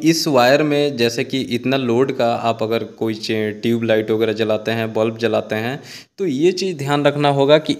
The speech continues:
इसमें लूपिंग ना हो। लूपिंग क्या होता है कि जैसे कि हम वायर ले जा रहे हैं,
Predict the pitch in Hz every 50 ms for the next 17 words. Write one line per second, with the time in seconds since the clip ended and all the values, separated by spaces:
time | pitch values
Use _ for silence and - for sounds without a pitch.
0 | - 127 135 131 - - - 151 151 165 170 151 123 117 127 139 135 139 185 196
1 | 190 180 151 123 113 110 107 104 107 113 123 127 127 - 180 175 175 170 156 156
2 | 156 151 147 147 151 156 156 151 - 135 120 123 127 127 - 135 131 147 147 139
3 | 131 127 117 120 117 110 110 110 120 127 131 131 127 127 127 131 131 139 147 147
4 | 123 110